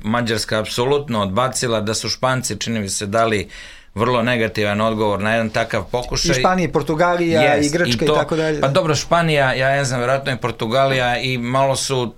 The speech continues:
Speaker 1: topliji krajevi i više su oslonjeni na ovaj gas
Speaker 2: Iz
Speaker 1: koji dolazi
Speaker 2: Alžira.
Speaker 1: iz Severne Afrike, tako da su, što bi Hrvati rekli, manje ovisni od Rusa.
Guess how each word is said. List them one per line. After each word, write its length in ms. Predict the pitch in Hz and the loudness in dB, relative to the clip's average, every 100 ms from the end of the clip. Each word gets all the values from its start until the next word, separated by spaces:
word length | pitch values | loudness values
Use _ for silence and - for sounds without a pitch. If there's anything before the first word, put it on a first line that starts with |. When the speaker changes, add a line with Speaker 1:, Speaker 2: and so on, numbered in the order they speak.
| - | -4
Speaker 1:
topliji 440 | 139 135 147 123 | -2 0 0 -2
krajevi 500 | - 127 151 147 143 | 0 2 2 2 2
i 260 | 135 135 135 | 0 -2 0
više 320 | 135 143 143 | 0 0 -2
su 140 | 135 135 | -2 -2
oslonjeni 540 | 127 143 139 139 131 | -2 -2 0 0 0
na 200 | 127 131 | 0 0
ovaj 140 | 131 120 | 0 0
gas 280 | 135 139 | 2 2
Speaker 2:
Iz 60 | 139 | 2
Speaker 1:
koji 160 | 131 127 | 2 2
dolazi 260 | 135 135 | 2 2
Speaker 2:
Alžira. 120 | 123 | 0
Speaker 1:
iz 100 | 117 | -2
Severne 360 | - 131 135 123 | -2 0 0 0
Afrike, 500 | 123 135 123 113 117 | 0 0 -4 -4 -4
tako 320 | 113 123 - | -4 -4 -4
da 280 | 120 120 104 - - - - | -2 0 -2 -6 -18 -18 -14
su, 240 | - 120 | -4 -2
što 200 | 110 - | -2 -2
bi 140 | 110 110 | -2 -2
Hrvati 460 | 110 117 135 135 | -2 0 -2 -2
rekli, 300 | 120 127 127 | -2 -2 -2
manje 320 | 117 127 131 120 | 0 0 2 2
ovisni 520 | 127 123 113 117 113 | 2 0 -2 -2 0
od 200 | 110 104 | 0 0
Rusa. 640 | 104 113 135 139 113 87 | 0 2 0 0 -2 -2